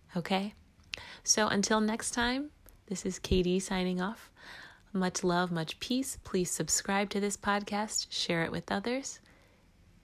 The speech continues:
and follow me on social. And I'll talk to you again soon.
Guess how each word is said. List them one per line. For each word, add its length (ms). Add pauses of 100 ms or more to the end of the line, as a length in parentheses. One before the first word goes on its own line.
and 220
follow 240
me 140
on 120
social. 500 (800)
And 100
I'll 100
talk 240
to 100
you 40
again 240
soon. 380